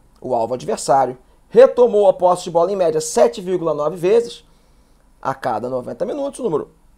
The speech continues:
interessante, daqui a pouquinho a gente vai falar um pouco mais sobre ele, desperdiçou a posse de bola em média oito vírgula três vezes a cada noventa minutos, tomou dezoito cartões amarelos e foi expulso duas vezes. O Neto Moura, na temporada passada, definitivamente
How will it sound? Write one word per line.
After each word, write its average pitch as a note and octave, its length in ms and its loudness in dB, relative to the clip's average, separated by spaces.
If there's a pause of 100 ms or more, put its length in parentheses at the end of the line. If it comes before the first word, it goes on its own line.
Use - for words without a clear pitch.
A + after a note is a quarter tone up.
(160)
interessante, F3+ 760 -2
daqui E3 200 0
a D#3 40 2
pouquinho D3 260 -6
a - 20 -8
gente C#3 100 -8
vai C#3+ 80 -4
falar C3+ 160 -4
um C3+ 60 -4
pouco C3 200 -12
mais A#2 160 -12
sobre F3 220 -4
ele, C#3+ 240 -2 (320)
desperdiçou G#3 680 6
a F3 40 4
posse E3+ 280 0
de F3 60 -6
bola E3 200 2
em F3 60 -6
média C#3+ 360 0
oito A3+ 360 0
vírgula C#3+ 260 -2
três E3 260 -6
vezes G3+ 480 -2 (560)
a B2+ 120 -6
cada A#2+ 280 -4
noventa C3 360 -8
minutos, F3 360 -4
tomou F3 240 0
dezoito E3 540 0
cartões D3 380 -8
amarelos B2+ 420 -6
e - 20 -14
foi D3+ 140 -8
expulso - 380 -16
duas G3 320 -2
vezes. C#3 420 -6 (420)
O D#3 120 -6
Neto D3+ 260 0
Moura, C#3+ 300 0
na C#3 80 -2
temporada C3+ 440 -6
passada, D3+ 440 -2
definitivamente D#3+ 960 -8